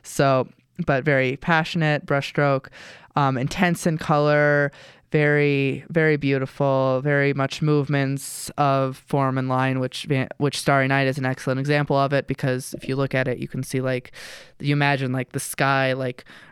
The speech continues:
rippling and the clouds swirling and everything like that. So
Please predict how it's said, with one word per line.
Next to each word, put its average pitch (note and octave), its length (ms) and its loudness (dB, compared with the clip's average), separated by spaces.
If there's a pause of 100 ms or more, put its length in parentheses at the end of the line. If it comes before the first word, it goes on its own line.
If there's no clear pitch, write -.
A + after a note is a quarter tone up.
rippling C#3+ 680 2
and B2+ 220 -4
the C3 60 -6
clouds C3+ 420 0
swirling C3+ 720 -2
and B2+ 100 -6
everything - 460 -8
like - 180 -10
that. B1 280 -4 (120)
So - 300 -4